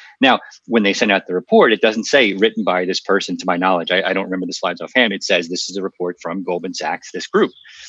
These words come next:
And so it's representative of, therefore, of Goldman Sachs's beliefs. Now, I actually don't believe that. I think it's representative of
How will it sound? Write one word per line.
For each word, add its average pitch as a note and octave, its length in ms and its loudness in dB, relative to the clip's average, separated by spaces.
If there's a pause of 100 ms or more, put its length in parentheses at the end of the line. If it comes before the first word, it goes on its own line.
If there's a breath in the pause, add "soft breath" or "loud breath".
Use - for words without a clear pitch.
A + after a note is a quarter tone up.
(140)
And F#2+ 100 -6
so F#2 200 -4
it's F#2 140 -8
representative G2+ 600 -2
of, F2 140 -6
therefore, F#2+ 380 -2
of F2 120 -8
Goldman F#2+ 340 -4
Sachs's F2 460 -4
beliefs. D3+ 420 0 (300 loud breath)
Now, G2 160 0 (100)
I C3 120 6
actually B2+ 300 2
don't F2+ 240 -4
believe D#3 340 0
that. - 200 -10
I F#2+ 120 -2
think - 180 -6
it's - 140 -6
representative G2 720 -2
of F#2+ 240 -2